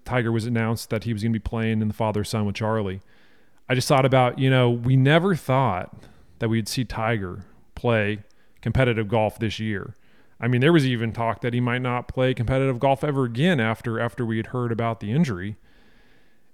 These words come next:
And then to find out that he somehow, like, he,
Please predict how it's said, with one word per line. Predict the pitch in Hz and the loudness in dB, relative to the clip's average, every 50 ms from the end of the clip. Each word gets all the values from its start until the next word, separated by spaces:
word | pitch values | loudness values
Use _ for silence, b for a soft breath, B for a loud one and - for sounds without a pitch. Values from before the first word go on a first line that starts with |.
| - - | -20 -8
And | - 135 127 131 | -4 -2 2 4
then | 151 180 196 | 4 4 4
to | 202 | 4
find | 185 - 170 147 143 135 127 131 | 2 2 0 2 2 2 2 2
out | 131 131 139 139 - | 4 4 2 2 2
that | 127 120 117 | 0 -2 -2
he | 107 - 123 123 120 117 113 113 | -4 -6 -4 -2 -2 -2 -2 -2
somehow, | 107 - - 143 143 147 131 123 123 123 127 127 131 127 127 127 127 127 127 - - | -4 -4 -2 -2 0 0 0 0 0 0 0 0 0 0 0 0 0 -2 -4 -6 -8
like, | 117 120 113 110 107 - - - - - - - - - - | -6 -4 -4 -4 -6 -8 -14 -20 -20 -20 -20 -20 -20 -20 -20
he, | - - - 226 254 214 | -8 0 0 0 0 0